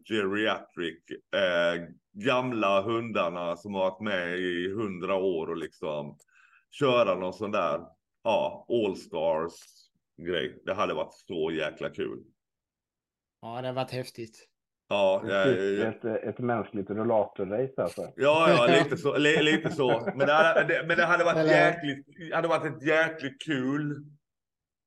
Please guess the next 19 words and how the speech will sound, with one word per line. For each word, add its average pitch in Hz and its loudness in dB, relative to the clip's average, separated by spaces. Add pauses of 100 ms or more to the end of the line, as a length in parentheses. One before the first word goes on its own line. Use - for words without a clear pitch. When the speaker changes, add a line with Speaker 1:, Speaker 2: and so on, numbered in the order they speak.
(600)
Speaker 1:
grej 117 2
och 113 0
liksom 113 -4
sådär. 117 0
Och 113 0
dels, 120 -4
dessutom 123 -2
få 110 -6
dokumenterat 101 -6
och 98 -10
kanske 110 -8
på 104 -12
något 117 -12
sätt 98 -6
jävla 87 -4
avtackat - -4
alla 95 -4
de 85 -10
här. 78 -10